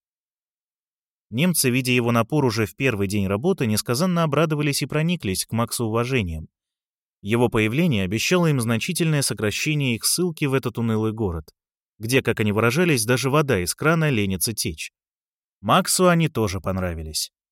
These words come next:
Иностранцы жаждали работы, не зная отдыха. Они были всегда облачены в полевую зеленую робу,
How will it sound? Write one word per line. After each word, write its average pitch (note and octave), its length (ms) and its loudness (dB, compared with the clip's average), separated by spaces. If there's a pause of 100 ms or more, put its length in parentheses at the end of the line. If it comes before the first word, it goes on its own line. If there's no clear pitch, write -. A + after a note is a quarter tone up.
(160)
Иностранцы D#3 680 2
жаждали C#3+ 420 2
работы, C#3 440 2
не G#2 120 0
зная C3 260 0
отдыха. F2+ 540 -4 (480)
Они C3 240 4
были C#3+ 180 4
всегда B2+ 420 2
облачены A2+ 460 0
в - 80 -10
полевую G#2+ 460 0
зеленую F#2+ 480 -2
робу, B2 420 0